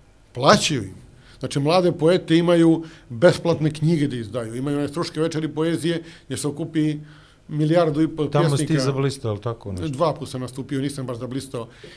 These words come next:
Speaker 1: Jedan put sam, e, bio, ono, regularan, a drugi put za vrijeme cijelih, e, struške večeri poezije nisam ni jedan put nastupio. Bilo mi je muka.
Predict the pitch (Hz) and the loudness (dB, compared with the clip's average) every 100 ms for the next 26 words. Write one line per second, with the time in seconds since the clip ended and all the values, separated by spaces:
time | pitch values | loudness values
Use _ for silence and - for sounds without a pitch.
0 | - 135 143 135 165 147 135 131 139 131 | -8 -4 -4 -4 -6 -6 -8 -10 -10 -8
1 | 135 127 139 117 117 120 120 147 196 202 | -6 -2 -2 -2 -8 -10 -8 -4 -2 0
2 | 190 180 - - - 135 185 180 175 175 | -2 -6 -16 -12 -8 -4 -4 -6 -4 -2
3 | 170 190 170 - 208 185 170 - 156 147 | 0 -2 -4 -4 -4 -2 -2 -4 -4 -4
4 | 151 170 - 156 165 156 170 160 160 185 | -6 -10 -8 -6 -4 -4 -4 -4 -4 -6
5 | 151 151 151 170 139 - 117 127 113 135 | -4 -4 -4 -6 -6 -8 -10 -10 -8 -8
6 | 135 135 196 - | -6 -6 -6 -6